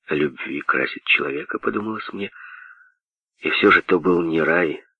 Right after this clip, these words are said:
рассказывал Нино. Чистоту Юлиане удавалось поддерживать, однако от мышей мы избавиться не могли. Знаете, дом ужасно старый, построенный в незапамятные времена, он весь пропах мышами. Как-то ночью Юлиана шепнула:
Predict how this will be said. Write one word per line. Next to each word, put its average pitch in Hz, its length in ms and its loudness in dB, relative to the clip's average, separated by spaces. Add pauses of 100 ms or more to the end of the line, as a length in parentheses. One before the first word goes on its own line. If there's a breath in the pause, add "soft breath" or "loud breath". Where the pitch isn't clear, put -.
(300)
рассказывал 85 640 4
Нино. 78 280 0 (520 loud breath)
Чистоту - 680 4
Юлиане 113 600 4
удавалось 110 440 6
поддерживать, 104 800 4
однако 98 460 4
от - 140 0
мышей 101 680 4 (320 loud breath)
мы 90 220 4
избавиться 92 440 4
не 85 100 0
могли. 76 420 2 (600 loud breath)
Знаете, 123 360 2
дом 131 200 8
ужасно 123 400 2
старый, 131 380 0
построенный 117 640 4 (260 loud breath)
в - 80 -6
незапамятные 110 720 6
времена, 110 460 4
он 95 100 0
весь 110 200 6
пропах 147 480 6
мышами. 104 560 4 (540 loud breath)
Как-то - 280 4
ночью 143 460 4 (140)
Юлиана 120 400 6
шепнула: 95 460 0